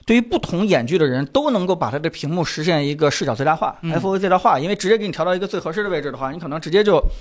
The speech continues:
Speaker 1: 从一百零五度直接变成一百二十度这个F O V了，这个也是非常好的一件事情。那么这就说明它其实应该是有眼球追踪的，
Speaker 2: 对。
Speaker 1: 它能识别出你的眼睛在什么地方，它可以精准的去调你这个眼距。那么再往下推的话，如果它有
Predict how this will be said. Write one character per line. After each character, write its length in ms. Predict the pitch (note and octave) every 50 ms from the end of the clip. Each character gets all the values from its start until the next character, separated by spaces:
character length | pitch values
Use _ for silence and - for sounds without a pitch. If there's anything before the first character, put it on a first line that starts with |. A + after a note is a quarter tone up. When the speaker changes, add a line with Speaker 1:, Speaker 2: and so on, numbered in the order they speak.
| - - - - - - - _
Speaker 1:
从 200 | - - D#3 E3+
一 100 | - G3+
百 120 | E3+ E3 D3+
零 140 | D3+ F#3 G#3
五 120 | D#3+ C#3
度 140 | D#3 E3+ D#3+
直 80 | C#3+ D#3+
接 60 | E3+
变 140 | F3 F3+ D#3
成 80 | E3
一 80 | F#3 F#3
百 80 | E3+ C3+
二 140 | F#3 A#3
十 60 | G#3 E3
度 80 | C#3
这 200 | B2 B2+ B2 B2
个 100 | A#2 B2 A2+
F 180 | A#2 B2 - B2+
O 80 | A#2+
V 100 | A#2+ A#2+
了， 140 | - - - - - - -
这 140 | - C#4
个 220 | A#3 G3 E3+ D#3 D3
也 140 | C#3+ C3+ B2
是 120 | - D3+
非 140 | C3 - D#3
常 100 | D3+ D3
好 120 | - B2+
的 60 | A#2+
一 40 | B2
件 100 | A#2+ B2
事 120 | - - C3
情。 140 | - A#2 C3+
那 100 | G3+ B3
么 200 | A3+ G3+ D3+ - - - - - - - - _ _ _ _ -
这 120 | - D4
就 100 | A#3+ A3+
说 140 | - - A#3
明 140 | G#3+ G3 -
它 100 | G3+ G#3+
其 300 | G#3+ - - - E3+ G#3
实 180 | G3 - G#3+
应 160 | G#3 A3+ A#3 A#3
该 160 | B3 B3 B3
是 120 | - -
有 80 | D#3+ E3+
眼 180 | D#3+ C#3+ A#2
球 460 | A2 - - A#2 A#2+ B2+ C3+ - - _ _ _ _ _ _ _ _ _ _ _ _ _ _
追 120 | - D3
踪 160 | C#3 D3 C#3+
的， 120 | C3 A2+ G#2
Speaker 2:
对。 60 | -
Speaker 1:
它 60 | G#3
能 120 | A#3 B3+ C4+
识 180 | - - A3
别 120 | B3 D4 C#4
出 180 | A#3+ C4+ C4+
你 80 | A#3 F#3+
的 80 | F#3
眼 160 | G3 F3+ C3+ A#2+
睛 80 | C3+ C3
在 120 | - F#3+
什 80 | D3 F3+
么 80 | G3
地 140 | G#3+ C4+ C4
方， 140 | G3 E3+ C#3
它 80 | D3+
可 60 | D#3+ E3+
以 80 | D#3+
精 160 | - F#3 F3+
准 100 | E3+ C#3
的 60 | B2+ C3+
去 100 | C#3 C3
调 220 | C3+ - C3+ C3
你 60 | C3
这 60 | B2+
个 40 | A#2+
眼 100 | B2+ A#2+ B2
距。 200 | B2 B2 - - - _ - - - - - - -
那 100 | - C4
么 80 | C4 B3+
再 120 | B3+ D4+
往 100 | C4+ G3
下 100 | G#3+ F#3+
推 200 | F3+ - A3 G#3+
的 100 | G#3+ G3+
话， 200 | F3+ G3 F#3 E3
如 220 | D3+ C#3+ D3+ G#3+ C4
果 120 | C4 G3
它 160 | - - A#3
有 280 | B3 A3 D#3 C#3+ C#3+